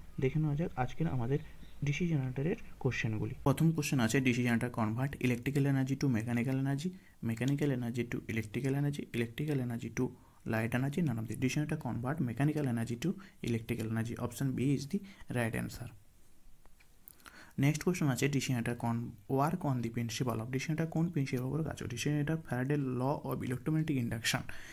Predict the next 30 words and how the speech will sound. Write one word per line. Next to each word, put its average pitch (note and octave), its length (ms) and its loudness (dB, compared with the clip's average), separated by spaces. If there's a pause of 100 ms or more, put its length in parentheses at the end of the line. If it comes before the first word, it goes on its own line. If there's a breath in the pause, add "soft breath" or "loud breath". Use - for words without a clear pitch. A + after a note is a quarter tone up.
(160 loud breath)
এই C#3+ 100 4
প্রিন্সিপালের C#3+ 500 2
উপর A#2+ 180 0
ভিত্তি A#2 260 -2
করে C3+ 180 0
কাজ A2+ 260 -2
করে। - 140 -4
Option B2 280 -2
B - 20 2
is B2 180 2
the D#3 160 -2 (420 loud breath)
right A#2 200 0
answer. A2+ 300 -6 (1800 loud breath)
নেক্সট D3+ 260 4
কোশ্চেন, D3+ 260 2
"The B2 100 2
function B2 420 0
of D#3 80 4
brush B2+ 360 2 (180)
in B2+ 100 2
ডিসি A#2 200 -2
generator", A2+ 280 -2
ডিসি B2+ 240 0
generator D3+ 240 2
ব্রাশের C3+ 360 0
কাজ A2+ 180 -2
কি? - 100 -14 (400 loud breath)
ডিসি C3+ 220 2
generator D#3+ 300 2
brush B2+ 340 2